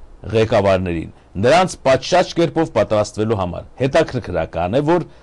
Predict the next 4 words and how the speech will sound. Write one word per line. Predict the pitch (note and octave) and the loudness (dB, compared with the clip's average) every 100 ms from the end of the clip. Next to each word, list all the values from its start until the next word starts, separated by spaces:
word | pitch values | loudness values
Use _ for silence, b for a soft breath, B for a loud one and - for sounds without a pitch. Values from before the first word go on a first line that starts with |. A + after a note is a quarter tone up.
| B | B
Հայկազյան | - C#3 C#3+ D#3+ D3 E3+ | 0 2 2 2 2 2
համալսարանից | G#2+ A2 A2+ A2 G#2 A#2+ C#3 F#2 | 2 0 -2 0 -2 -2 -4 -4
գիտաժողովի | A2+ A#2 A2+ A2+ A2+ B2+ | -2 0 0 0 0 -2
կազմակերպական | - G#2+ F#2+ A2 G#2 G2 F2+ F2+ F2+ A2+ B2 | -2 -2 -2 -6 -6 -8 -6 -8 -4 -4 -4